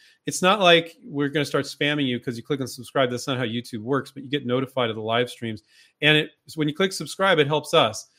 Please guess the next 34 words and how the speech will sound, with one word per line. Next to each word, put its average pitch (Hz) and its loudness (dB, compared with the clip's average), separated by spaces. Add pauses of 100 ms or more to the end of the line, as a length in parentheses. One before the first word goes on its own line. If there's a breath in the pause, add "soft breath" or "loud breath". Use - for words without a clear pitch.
(220 soft breath)
I 135 -4
think 226 0
we're 254 0
getting 240 4
close 208 -2
to 196 -8
sixty 190 -10
thousand 180 2
subscribers. 175 0
I'd 160 2
like 175 2
to 170 -8
get 165 0
to 156 -12
eighty. 170 0 (260 soft breath)
So 160 2
if 156 2
you 165 -8
wanna 175 -2
say 143 -4 (140)
thank 160 0
you 180 -4
to 139 -4
me 139 -2 (240)
for 123 -12
personally 147 -4
taking 139 -2
an 120 -2
entire 139 2
hour 123 0
to 139 -6
answer 135 -6
you 131 -6
guys 123 0